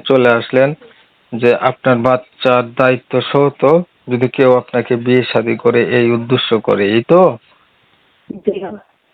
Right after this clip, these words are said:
Speaker 1: আপনার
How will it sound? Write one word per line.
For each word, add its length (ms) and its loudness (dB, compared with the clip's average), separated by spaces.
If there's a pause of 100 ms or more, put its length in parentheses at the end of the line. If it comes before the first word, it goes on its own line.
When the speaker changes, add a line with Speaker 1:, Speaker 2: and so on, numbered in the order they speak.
(2250)
Speaker 1:
আপনার 200 0